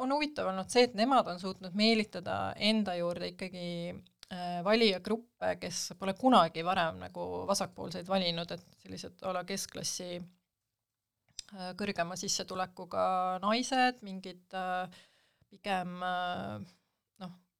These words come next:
heal järjel jõukad, et see nii-öelda klassikaline töölisklassi liikumine ei ole neid varem nagu kõnetanud, aga just need, äh, ütleme, mingid sotsiaalse õigluse küsimused jälle kõnetavad neid väga. Et, äh, et nemad on,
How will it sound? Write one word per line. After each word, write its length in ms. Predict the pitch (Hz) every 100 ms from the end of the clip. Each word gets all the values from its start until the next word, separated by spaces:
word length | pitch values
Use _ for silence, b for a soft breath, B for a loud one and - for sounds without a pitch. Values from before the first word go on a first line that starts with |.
| -
heal 280 | 214 202 185
järjel 440 | 190 208 196 180 180
jõukad, 440 | 214 233 - - 175
et 120 | 180
see 140 | 190
nii-öelda 240 | 185 180 190
klassikaline 800 | 202 202 - - 185 180 180 175 180 185 180
töölisklassi 640 | 214 208 185 175 190 185 196
liikumine 500 | 214 202 185 185 180
ei 60 | 196
ole 160 | 202 180
neid 180 | 190 196
varem 320 | 190 180 -
nagu 220 | - - 180
kõnetanud, 560 | 226 208 170 196 202 190
aga 200 | 180 185
just 280 | 190 190 -
need, 240 | 175 170 165
äh, 220 | 180 185 185
ütleme, 280 | 190 185
mingid 240 | 185 190 180
sotsiaalse 400 | 196 208 196 196
õigluse 400 | 254 247 - 175
küsimused 480 | 170 - - 170 -
jälle 200 | - 175
kõnetavad 480 | 180 175 - - -
neid 160 | -
väga. 260 | - 190 - b b b b b b b _ -
Et, 360 | 175 _ -
äh, 260 | 180 185 185 185 - _ _ _ _ _ - _ _
et 120 | _
nemad 280 | 202 202 185
on, 180 | 180